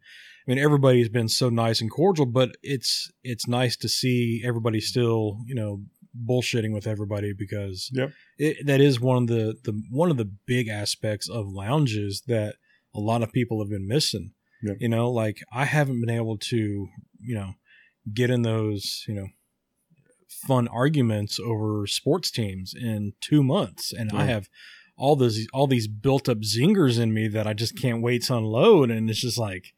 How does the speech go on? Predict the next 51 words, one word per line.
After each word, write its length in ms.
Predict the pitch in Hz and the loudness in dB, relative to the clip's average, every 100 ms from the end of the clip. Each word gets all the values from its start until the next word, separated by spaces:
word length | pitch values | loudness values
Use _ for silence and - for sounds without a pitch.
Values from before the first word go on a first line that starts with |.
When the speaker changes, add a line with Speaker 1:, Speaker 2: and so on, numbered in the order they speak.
| _ | _
Speaker 2:
You 120 | 107 | -2
missed 220 | 104 104 - | 0 2 2
it 80 | 104 | 2
last 220 | 101 - | 2 0
night. 200 | 110 92 _ | -4 -4 _
It 140 | 117 104 | -6 -2
was 120 | 104 - | 0 4
built 200 | 113 113 | 6 8
up 120 | 113 | 8
zinger 340 | 110 117 117 110 | 6 6 6 8
after 240 | 104 117 | 6 6
built 220 | 110 110 120 | 6 6 6
up 120 | 101 | 4
zinger. 440 | 110 113 101 92 | 4 2 2 -2
Speaker 1:
<laughs> 40 | - | -8
Speaker 2:
So 320 | - 104 95 - - - | 0 0 0 -6 -20 -4
Speaker 1:
Well, 300 | 123 123 117 - - | 2 2 2 -6 0
I'll, 140 | 139 | 2
I'm 140 | 147 165 | 4 6
gonna 160 | 180 143 | 6 6
text 380 | - 160 - | 4 0 0
you. 320 | 131 143 151 123 | 0 4 4 6
When 160 | 143 | 6
you 120 | 170 | 6
text 280 | 185 214 165 | 6 4 4
me, 140 | 175 156 | 4 4
I'm 80 | 143 | 4
gonna 160 | 135 | 4
text 380 | 113 - 139 - | 2 0 -2 2
you 320 | 143 135 123 123 - - | 2 4 2 -2 -12 -6
so 100 | - | 0
you 140 | 120 123 | 2 2
can 100 | 113 | 0
talk 200 | 123 110 | 0 -2
to 60 | |
Rob. 280 | 107 135 120 | 2 2 4
Be 60 | 113 | 2
like, 120 | 104 | 0
"Hey, 220 | 110 95 98 | -2 -2 0
Speaker 2:
Yeah. 160 | 98 | 2
Speaker 1:
open 180 | 143 131 | 4 4
up 100 | 127 | 4
the 80 | 120 | 2
damn 200 | 117 107 | 0 0
door." 240 | 104 95 - | -4 -6 -10
Speaker 2:
So 140 | - 110 | 2 6
I'll, 300 | 107 101 - | 8 6 2
I'll 160 | 117 107 | -2 2
let 160 | 104 | 2
him 120 | 101 98 | 2 0
know, 320 | 92 90 | -4 -6